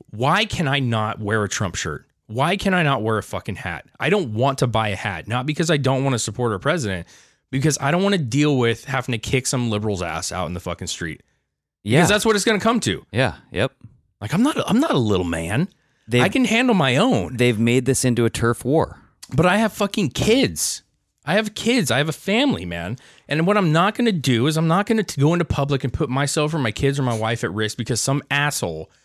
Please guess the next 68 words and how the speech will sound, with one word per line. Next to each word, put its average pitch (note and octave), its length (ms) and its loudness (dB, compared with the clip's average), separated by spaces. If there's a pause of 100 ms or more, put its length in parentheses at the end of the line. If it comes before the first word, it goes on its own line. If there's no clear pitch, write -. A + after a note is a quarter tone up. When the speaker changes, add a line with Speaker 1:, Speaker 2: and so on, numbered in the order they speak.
(360)
Speaker 1:
who C#3 120 -2
doesn't C3 400 0
like C3+ 220 -2
Trump G2 500 -2
wants A2 200 -2
to - 60 -2
start A#2+ 280 -2
some G#2+ 140 -4
beef G#2+ 280 0
with F2 140 -6
me F#2+ 100 -4
because F#2+ 240 -4
I G#2 80 0
have G2 120 -4
a F2 40 -6
red A2 420 -2 (260)
hat B2 260 -2
on. F#2+ 260 -8 (400)
Speaker 2:
Well, G#2 180 0
guess G#2+ 300 -2
what? G2+ 260 -2 (180)
You're G2 200 -2
on G2+ 120 0
a F2+ 40 -4
podcast. F2+ 720 -6 (320)
And F#2 100 -2
you're, G3+ 100 4
Speaker 1:
Yeah. A3+ 180 4
Speaker 2:
you're G2 120 0
putting F2+ 220 -2
your F#2 100 -2
voice F#2 280 0
out D2 180 -4
there D2 80 -4
Speaker 1:
I C#2+ 40 -2
Speaker 2:
that F3 100 2
you're A#3+ 120 4
Speaker 1:
am, F3+ 80 2
but A2+ 100 -2
Speaker 2:
Trump B2+ 80 0
Speaker 1:
guess G3+ 180 0
who's G#3 140 0
Speaker 2:
supporter. D3+ 120 0
Speaker 1:
listening? F2 400 -2
The B2 80 -2
majority F3+ 440 2
of E3+ 100 2
you, D3 220 4
which, C3+ 220 0
you B2+ 160 0
know, A#2+ 60 0
we're, A2 100 0 (100)
we're A2 160 -4
growing. G#2+ 640 0
Speaker 2:
Yeah. D2+ 280 -2
Speaker 1:
Yay. C#3 360 0
I'm A2 300 -4 (720)
applaud B2+ 280 -2
that. D#2 180 -6
We A#2 140 0
are B2+ 80 0
getting A2 420 -2
some A#2+ 160 -4
more G#2+ 200 -2
views, E2+ 260 -6
which F2 160 -8
is E2+ 80 -10
great. C2 220 -12